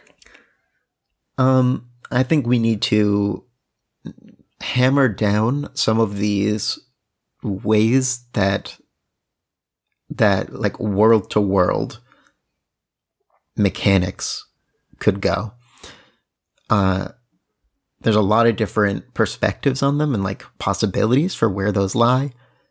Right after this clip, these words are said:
And we should come up with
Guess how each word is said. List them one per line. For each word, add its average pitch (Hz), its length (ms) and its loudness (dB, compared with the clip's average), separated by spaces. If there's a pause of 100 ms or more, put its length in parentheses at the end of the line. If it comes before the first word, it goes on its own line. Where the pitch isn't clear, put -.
(300)
And 95 600 0 (1040)
we 117 140 2
should - 180 -4
come 117 180 2
up 113 140 0
with 101 400 2